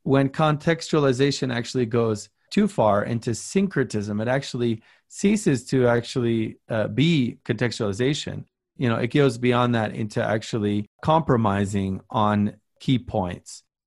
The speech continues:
So the, the trap that people fall in when they're, you know, very well-intentionedly going toward contextualization, you know, they really, they desire for people to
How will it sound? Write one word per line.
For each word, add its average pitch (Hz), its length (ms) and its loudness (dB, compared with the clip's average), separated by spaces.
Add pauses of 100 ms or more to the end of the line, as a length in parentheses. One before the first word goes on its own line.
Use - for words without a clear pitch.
(100)
So 123 340 4
the, 131 220 0
the 139 200 0
trap 208 520 2
that 139 320 0
people 135 280 -2
fall 165 380 4
in 117 160 2
when 117 180 2
they're, 117 300 2 (140)
you 165 100 0
know, 104 200 0
very 151 280 4
well-intentionedly 110 1300 2 (140)
going 120 360 4
toward 120 420 2
contextualization, 107 1040 -2 (520)
you 120 80 2
know, 113 100 4
they 113 140 4
really, 139 520 4
they 147 120 2
desire 131 460 2
for 104 160 -6
people 110 360 -4
to 87 360 -6